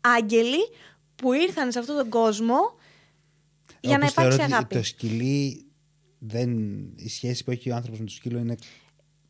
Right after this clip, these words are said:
Speaker 2: δεν φτάνει
Speaker 1: Θες να σου
Speaker 2: τίποτα.
Speaker 1: πω κάτι; Άκου. Επειδή είχα και σκύλο και
Speaker 2: Ναι.
Speaker 1: γάτα, γάτο, ο γάτος μου, ο Πάσης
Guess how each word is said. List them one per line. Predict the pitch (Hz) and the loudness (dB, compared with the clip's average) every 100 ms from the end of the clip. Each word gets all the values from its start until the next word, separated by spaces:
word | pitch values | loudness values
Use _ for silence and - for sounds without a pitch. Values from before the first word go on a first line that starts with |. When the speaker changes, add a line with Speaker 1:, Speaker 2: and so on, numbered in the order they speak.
| - | -10
Speaker 2:
δεν | 127 | -8
φτάνει | 117 120 | -6 -4
Speaker 1:
Θες | 107 | -4
να | 214 | -6
σου | |
Speaker 2:
τίποτα. | - 208 214 | -8 -6 -4
Speaker 1:
πω | |
κάτι; | 208 190 - | -6 -12 -10
Άκου. | 202 190 _ _ _ _ _ _ _ - | -10 -10 _ _ _ _ _ _ _ -14
Επειδή | 220 226 226 254 | -10 -8 -8 -8
είχα | 240 240 240 | -6 -4 -2
και | 254 | -4
σκύλο | - 240 240 | -4 -4 -4
και | 240 240 | -4 -6
Speaker 2:
Ναι. | 202 | -2
Speaker 1:
γάτα, | 196 143 190 190 233 _ _ _ _ _ - | -2 -2 -4 -8 -10 _ _ _ _ _ -10
γάτο, | 202 202 202 220 - _ _ _ - | -4 -4 -4 -12 -12 _ _ _ -12
ο | |
γάτος | 202 190 190 180 | -8 -6 -8 -8
μου, | 185 233 - - - _ | -6 -8 -10 -20 -20 _
ο | - 208 | -2 -2
Πάσης | 202 - 220 208 - 226 262 - - | -4 0 0 0 -2 -4 -4 -6 -14